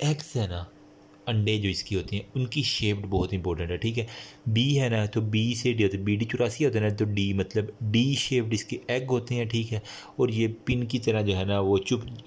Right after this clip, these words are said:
चुभ जाती है, तो इस वजह से vermicularis मैंने तो यूँ याद किया हुआ था, जिस तरह आपको easy लगे। ठीक है, मतलब ये एक ना, अ, thread like जो होता है ना, जिस, अ, एक किस्म के structure होते हैं।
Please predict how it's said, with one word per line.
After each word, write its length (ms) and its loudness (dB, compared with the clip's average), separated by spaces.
चुभ 140 2
जाती 320 2
है, 60 0
तो 60 2
इस 80 -2
वजह 220 0
से 180 -2
vermicularis 720 0
मैंने 200 0
तो 80 0
यूँ 220 4
याद 200 2
किया 180 2
हुआ 120 4
था, 120 -8
जिस 160 -4
तरह 140 -2
आपको 180 -6
easy 160 -4
लगे। 260 -4
ठीक 120 -2
है, 140 -4
मतलब 280 4
ये 320 2
एक 100 -4
ना, 200 0
अ, 540 0
thread 360 0
like 260 0
जो 100 2
होता 160 2
है 40 0
ना, 80 0
जिस, 220 -2
अ, 420 -4
एक 200 -4
किस्म 220 -2
के 60 -2
structure 380 -6
होते 200 -8
हैं। 160 -6